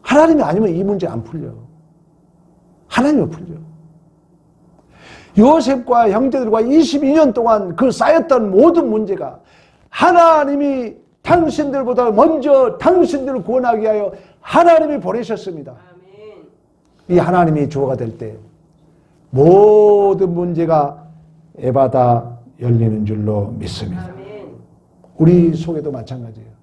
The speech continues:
Speaker 1: 교회 안에도 왜 상처, 아픔이 없겠어요? 이해되지 않는 일이 왜 없겠어요? 여러분,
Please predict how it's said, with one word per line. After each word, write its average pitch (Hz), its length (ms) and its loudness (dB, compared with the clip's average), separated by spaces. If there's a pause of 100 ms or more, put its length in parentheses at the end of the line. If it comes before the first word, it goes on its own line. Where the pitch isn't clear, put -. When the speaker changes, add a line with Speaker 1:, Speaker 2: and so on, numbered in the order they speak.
(560)
Speaker 1:
교회 156 220 0
안에도 120 520 -6 (1080)
왜 156 220 0
상처, 151 720 -10 (100)
아픔이 - 380 -14
없겠어요? 117 380 -16 (1500)
이해되지 131 440 -2
않는 117 280 -4
일이 113 140 -6
왜 110 140 -6
없겠어요? 110 520 -8 (340)
여러분, 113 580 -4